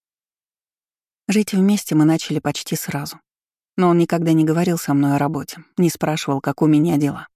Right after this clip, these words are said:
Мы лишь существовали в одной квартире. Первое время меня это устраивало. Я была уверена, что нужно просто привыкнуть друг к другу. Но время шло,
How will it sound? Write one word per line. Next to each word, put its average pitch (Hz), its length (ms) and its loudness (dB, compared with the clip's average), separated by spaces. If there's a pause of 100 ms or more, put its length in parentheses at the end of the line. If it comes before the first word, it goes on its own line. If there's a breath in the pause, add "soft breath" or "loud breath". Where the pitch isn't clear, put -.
(680)
Мы 185 140 2
лишь 185 200 0
существовали 180 720 -2
в 135 80 -2
одной 147 220 2
квартире. - 500 -8 (1300)
Первое 214 320 2
время 214 260 4
меня 190 300 4
это 190 120 -4
устраивало. 170 680 -4 (340)
Я 190 100 2
была 180 220 2
уверена, 190 400 2
что - 180 -4
нужно 170 300 2
просто - 380 -6
привыкнуть 185 580 0
друг 147 220 -2
к 143 40 -4
другу. 143 360 -4 (520)
Но 208 200 -2
время 180 300 0
шло, - 280 -8